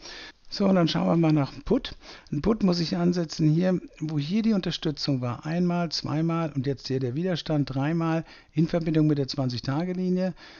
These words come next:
Das heißt, ich möchte gerne einen Put suchen, der oberhalb von diesem ganzen Bereich liegt, oberhalb von der sechstausendfünfhundert.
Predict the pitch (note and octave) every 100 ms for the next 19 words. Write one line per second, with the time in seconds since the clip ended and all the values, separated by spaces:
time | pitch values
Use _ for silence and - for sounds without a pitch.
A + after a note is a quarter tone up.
0 | - - B2 D#3+ D#3+ - - - C#3+ D#3
1 | - E3+ D#3+ D3+ F3 D#3+ - D3+ D3+ D3
2 | C3+ F3 G3+ G#3 D#3+ D3 C3 - C#3 C3+
3 | C#3+ C#3 C3+ C3+ C3 B2+ B2 C3 D3 C#3
4 | - D3+ F3 D3+ D3 D3 D#3 C3+ A#2+ C3
5 | - C3 A#2+ G2+ G#2+ G2+ - A#2+ D#3+ G#3+
6 | B3 -